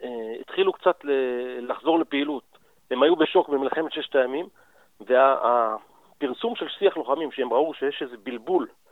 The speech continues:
בחברה הישראלית כתוצאה מהמלחמה, הוביל אותם ל-, לחזור לפעילות.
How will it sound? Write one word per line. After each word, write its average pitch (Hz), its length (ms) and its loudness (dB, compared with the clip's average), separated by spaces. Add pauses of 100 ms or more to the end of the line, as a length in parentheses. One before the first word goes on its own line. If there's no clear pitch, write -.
(380)
בחברה 135 400 6
הישראלית 151 400 4
כתוצאה 139 360 0
מהמלחמה, 160 540 6 (840)
הוביל 185 280 2
אותם 190 260 8
ל-, 151 380 8
לחזור 175 280 4
לפעילות. 107 520 0